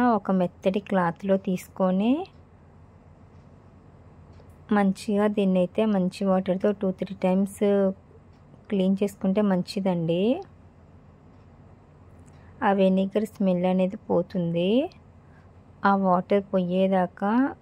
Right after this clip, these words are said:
క్లాత్‌ని అయితే మనం గట్టిగా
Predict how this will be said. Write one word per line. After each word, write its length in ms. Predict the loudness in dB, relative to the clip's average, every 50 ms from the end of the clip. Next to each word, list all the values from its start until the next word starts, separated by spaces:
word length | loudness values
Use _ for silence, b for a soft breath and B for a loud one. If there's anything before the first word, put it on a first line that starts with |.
| -20 -20 -20 -14
క్లాత్‌ని 480 | -6 -2 0 0 0 -2 -2 -2 0 2
అయితే 220 | 0 0 0 -2 0
మనం 340 | 0 0 0 0 0 0 0 0 -2 -2 -2 -4 -6 -8 B B B B B B B B -10 -8
గట్టిగా 580 | -4 -2 -4 -4 -2 -4 -4 -2 0 0 2 4